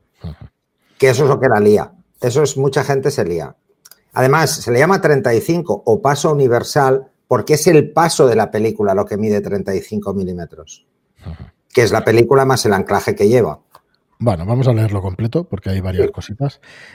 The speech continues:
Speaker 1: Dice, También existía la película de formato A P S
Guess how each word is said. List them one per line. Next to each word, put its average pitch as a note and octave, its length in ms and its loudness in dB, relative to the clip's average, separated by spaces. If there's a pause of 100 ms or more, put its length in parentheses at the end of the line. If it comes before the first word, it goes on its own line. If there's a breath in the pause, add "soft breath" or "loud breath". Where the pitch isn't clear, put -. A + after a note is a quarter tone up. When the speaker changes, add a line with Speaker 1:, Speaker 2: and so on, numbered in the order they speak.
Speaker 1:
Dice, G#2 240 -2
También A#2 500 2
existía C#3 540 -2
la B2+ 80 0
película A2+ 380 -2
de A2+ 100 -2
formato A2+ 680 -4
A - 300 -6
P A#2+ 340 -4
S - 400 -10